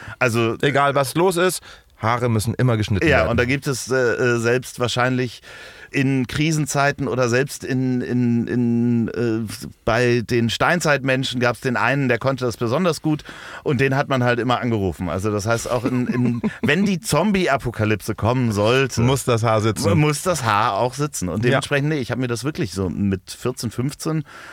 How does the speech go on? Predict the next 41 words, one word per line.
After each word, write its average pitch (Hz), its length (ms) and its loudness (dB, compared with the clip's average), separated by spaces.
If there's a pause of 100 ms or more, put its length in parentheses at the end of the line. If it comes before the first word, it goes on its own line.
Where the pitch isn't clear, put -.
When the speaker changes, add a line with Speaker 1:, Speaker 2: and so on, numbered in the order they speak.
Speaker 1:
als 101 200 -2
es 101 80 -8
darum 104 320 0
ging, 117 280 0
was 107 200 -2
mach 104 220 -2
ich - 200 -6
eigentlich 135 640 -6
als 104 300 -4
Lehrer, 127 300 -2
weil 107 140 0
ich 95 100 -6
hab 107 120 -8
dann 101 200 -2
auch 85 160 -4
die 104 100 -4
Schu-, 117 400 -4
Schule 110 300 -2
früher, 104 540 0 (120)
äh, - 20 -12 (720)
quasi 92 320 -2
beendet. 117 640 -2
Speaker 2:
Mhm. 127 320 2 (380)
Speaker 1:
Und, 110 520 2
äh, 104 240 2
dachte 104 280 -4
auch 104 120 -8
irgendwas 101 380 -10
mit 107 180 -4
Menschen 101 460 -2
und, 107 420 -2
äh, 90 40 -2 (720)
mit 104 180 0
Speaker 2:
Was 117 140 4
Speaker 1:
meinen 101 80 2
Speaker 2:
war 127 80 2
denn 190 80 2
Speaker 1:
Händen. 143 80 2
Speaker 2:
deine 120 240 4
erste - 340 -2
Ausbildung? 101 640 -2